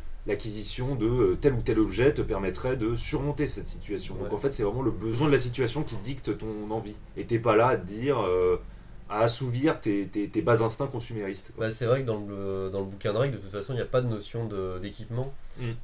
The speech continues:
Speaker 2: Et, euh, du coup, moi, c'est un peu, euh, enfin, c'est de ma propre décision. Je me suis toujours dit, bon, ben, quand je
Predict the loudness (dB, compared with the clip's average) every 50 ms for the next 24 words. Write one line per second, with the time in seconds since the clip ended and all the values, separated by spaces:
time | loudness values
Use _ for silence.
0 | -8 -6 -4 -2 0 2 4 4 6 6 6 6 4 2 0 -2 0 0 2 2
1 | 2 2 0 0 0 0 -2 0 0 2 2 2 2 2 2 0 0 -2 -4 -4
2 | -2 -4 -2 0 -2 -2 -2 0 -2 -2 -2 -2 -4 -4 -2 -2 -2 -2 -4 -2
3 | 0 0 2 2 2 2 2 0 -2 -2 -4 -2 0 0 2 2 2 2 2 2
4 | 2 2 2 2 0 -2 -4 -4 -4 -4 -4 -4 -2 2 4 4 4 4 4 4
5 | 6 6 6 6 4 4 2 2 2 0